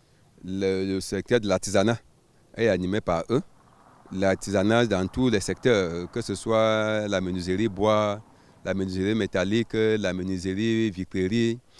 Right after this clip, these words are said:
les, les mécaniciens, les, les tauliers, les soudeurs, les électriciens,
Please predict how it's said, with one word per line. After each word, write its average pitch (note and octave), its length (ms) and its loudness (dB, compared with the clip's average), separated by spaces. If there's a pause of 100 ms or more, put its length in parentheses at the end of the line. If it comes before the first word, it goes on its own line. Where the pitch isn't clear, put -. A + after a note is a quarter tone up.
(220)
les, F#2 400 0
les F#2+ 240 -2
mécaniciens, A#2 960 0 (440)
les, F2+ 520 0
les F#2+ 140 0
tauliers, A2+ 640 2
les G2 140 0
soudeurs, A2+ 440 4
les G2+ 220 0
électriciens, G2 540 4